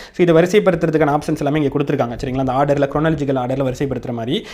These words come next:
ஆனா இது ப்ராப்பரான ஆர்டருங்கிறது இங்க ஆப்ஷன்ல கொடுக்கவே இல்ல, சரிங்களா? இதோட சரியான ஆர்டருங்கிறது இதுல ஆப்ஷன்ல கொடுக்கவே இல்ல. அப்ப இதுக்கு எல்லாத்துக்குமே ஆன்சர் வந்து, ஆ, நமக்கு மார்க் வந்து கொடுப்பாங்க. So, இது ப்ரூஃப் பாத்தீங்க அப்படின்னா எங்க இருக்குன்னா வந்துட்டு ஓல்டு எக்கனாமிக்ஸ் புக் இருக்குல்ல, ஓல்டு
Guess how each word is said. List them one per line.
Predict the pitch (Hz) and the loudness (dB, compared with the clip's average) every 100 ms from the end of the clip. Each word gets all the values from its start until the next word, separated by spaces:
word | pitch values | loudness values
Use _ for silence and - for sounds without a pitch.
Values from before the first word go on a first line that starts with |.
| - | -6
ஆனா | 156 175 | -2 0
இது | 160 - | 0 2
ப்ராப்பரான | 160 208 214 107 175 | 2 4 2 2 0
ஆர்டருங்கிறது | 160 185 190 160 147 | 2 0 2 0 0
இங்க | 214 160 135 | 0 0 0
ஆப்ஷன்ல | 151 - 170 | 0 0 0
கொடுக்கவே | 160 175 165 175 | 2 2 4 2
இல்ல, | 131 | 0
சரிங்களா? | 123 127 127 | -4 -6 -2
இதோட | 139 | -2
சரியான | 135 151 175 185 196 151 | 0 0 2 2 2 0
ஆர்டருங்கிறது | 160 160 139 190 226 - | 0 0 0 0 -2 -4
இதுல | 143 139 143 | -2 0 -2
ஆப்ஷன்ல | - 160 160 | -2 -2 0
கொடுக்கவே | 143 156 160 | -2 0 0
இல்ல. | 131 165 | 2 0
அப்ப | 156 135 160 | -2 -2 -2
இதுக்கு | 143 190 | -2 -4
எல்லாத்துக்குமே | 156 147 170 151 156 180 | -4 -2 -4 -4 -4 -4
ஆன்சர் | 139 135 135 | -6 -6 -4
வந்து, | 127 196 - - - 135 | -2 -4 -4 -14 -12 -2
ஆ, | 135 | 0
நமக்கு | 135 151 147 | 0 -2 0
மார்க் | 151 170 | 0 0
வந்து | 160 156 | 0 0
கொடுப்பாங்க. | 147 143 127 165 - - - | 0 0 0 -2 -2 -12 -4
So, | 170 | 0
இது | 156 156 | 2 2
ப்ரூஃப் | 151 214 202 | 0 0 0
பாத்தீங்க | 151 156 | 0 -2
அப்படின்னா | 147 156 | 0 0
எங்க | 151 147 | 0 0
இருக்குன்னா | 135 151 | 0 0
வந்துட்டு | 226 147 156 175 131 175 | -2 -2 2 2 6 6
ஓல்டு | 233 202 202 | 6 4 2
எக்கனாமிக்ஸ் | 151 180 185 185 147 | 2 0 -2 -2 -4
புக் | 127 | -6
இருக்குல்ல, | 120 123 117 123 | -6 -6 -4 0
ஓல்டு | 170 180 190 | 2 4 4